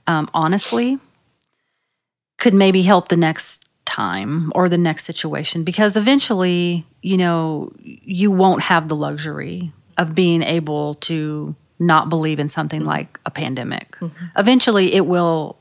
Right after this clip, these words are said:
Speaker 1: affect your family, and it may be on a Tuesday morning at nine o'clock when you never expected to get a call from your son's coworker saying that he had just had a massive stroke.
Speaker 2: Yep.
Speaker 1: Or in your case, it may be, you know, a Wednesday afternoon driving home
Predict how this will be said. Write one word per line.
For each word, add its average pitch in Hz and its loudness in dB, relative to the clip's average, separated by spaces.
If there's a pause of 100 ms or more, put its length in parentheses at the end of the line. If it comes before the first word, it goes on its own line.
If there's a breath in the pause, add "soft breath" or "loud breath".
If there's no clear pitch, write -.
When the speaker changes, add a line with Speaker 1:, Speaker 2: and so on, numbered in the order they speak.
Speaker 1:
affect 170 -4
your 180 -2
family, 165 -2 (440 loud breath)
and 185 4
it 165 4
may 190 4
be 196 4
on 180 4
a 175 4
Tuesday 185 0
morning 175 2
at - -4
nine 170 0
o'clock 165 -2
when 165 0
you 165 0
never 160 0
expected - -4
to 160 -8
get 156 -4
a 151 -6
call 151 -4 (300 loud breath)
from 156 -2
your 156 0
son's 165 0
coworker 156 -4
saying 156 -4
that 151 -6
he 165 -4
had 147 -4
just - -6
had 147 -4
a 135 -6
massive - -8
stroke. - -12 (160 loud breath)
Speaker 2:
Yep. - -14
Speaker 1:
Or 170 2
in 170 2
your 170 0
case, 165 -4
it 143 -2
may 160 0
be, 160 -4 (480 loud breath)
you 180 2
know, 156 -2 (260)
a 180 2
Wednesday 180 4
afternoon 170 2
driving 156 0
home 160 2